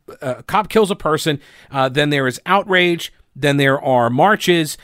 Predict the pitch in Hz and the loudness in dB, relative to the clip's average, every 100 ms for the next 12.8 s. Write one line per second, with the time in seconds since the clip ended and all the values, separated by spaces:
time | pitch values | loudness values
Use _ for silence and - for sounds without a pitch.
0 | _ - 147 156 160 156 156 143 135 127 | _ -6 -2 2 2 2 -2 -2 -2 -2
1 | 135 214 226 202 160 202 - 175 139 117 | 2 2 2 0 0 -2 0 0 0 0
2 | 107 - 262 247 - 233 214 180 160 120 | -4 -2 -2 -2 -2 2 2 0 -6 -4
3 | 123 127 123 120 123 120 120 - 180 165 | 0 2 0 -2 -6 -6 -6 0 0 0
4 | 139 123 110 110 - 175 165 160 151 135 | -6 -6 -8 -10 -2 0 2 2 -2 -4
5 | 117 - - - 123 123 - - - 185 | -6 -10 -20 -4 0 0 -2 -6 -2 -2
6 | 160 170 156 135 127 131 127 - 160 160 | 0 0 0 0 0 2 0 -2 0 0
7 | 160 - 165 147 - 165 156 139 - 151 | 0 -2 -4 -2 -2 0 0 0 -2 -2
8 | 139 123 131 147 139 - 147 135 117 147 | -2 -4 -2 -2 -2 0 0 0 0 0
9 | 180 170 - - _ 180 196 214 208 196 | 2 0 -2 -12 _ -4 -2 -2 -2 -2
10 | - 170 160 156 156 - _ _ 147 - | -2 -2 0 0 -2 -8 _ _ -4 0
11 | 254 269 262 254 226 _ _ - 208 311 | 2 2 0 -4 -6 _ _ -6 0 2
12 | 269 160 131 139 127 120 147 | 2 -2 -2 -4 -4 -2 -2